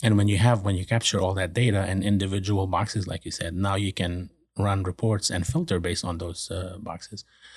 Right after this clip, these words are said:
Um, another thing is that, um, when, when, when you collect all this data, you can now compare it. So you can say, you know, "How's our performance on these jobs compared to the l-,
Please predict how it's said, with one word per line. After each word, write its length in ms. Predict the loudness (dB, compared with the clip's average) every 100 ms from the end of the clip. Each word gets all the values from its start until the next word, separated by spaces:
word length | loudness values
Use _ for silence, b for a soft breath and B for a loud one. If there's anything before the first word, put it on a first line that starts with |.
| B B B -4
Um, 540 | 0 2 0 -2 -8 -14 _ _ -6
another 280 | 2 6 6
thing 300 | 4 2 2
is 120 | 0 -2
that, 300 | -2 -2 0
um, 320 | 0 0 -4
when, 340 | -2 2 2 0
when, 380 | -2 0 -2 -2
when 160 | -2
you 80 | -2
collect 340 | 0 2 2
all 140 | 2 2
this 180 | 0 -2
data, 340 | -4 -4 -8 B B B
you 100 | -2
can 160 | 2 2
now 180 | 2
compare 380 | 0 -2 0 2
it. 220 | 0 -4 _ _ _
So 160 | -2 0
you 80 |
can 140 | 0 0
say, 220 | 0 0
you 240 | -2 -2
know, 60 | 0
"How's 220 | 2 2
our 120 | 0
performance 680 | -2 -4 -2 0 2 0 -4 B B B B 0
on 120 | 2
these 180 | 4 2
jobs 420 | 0 -2 -4 -4
compared 340 | -4 -2 -2
to 80 | -2
the 140 | -2 -4
l-, 160 | -6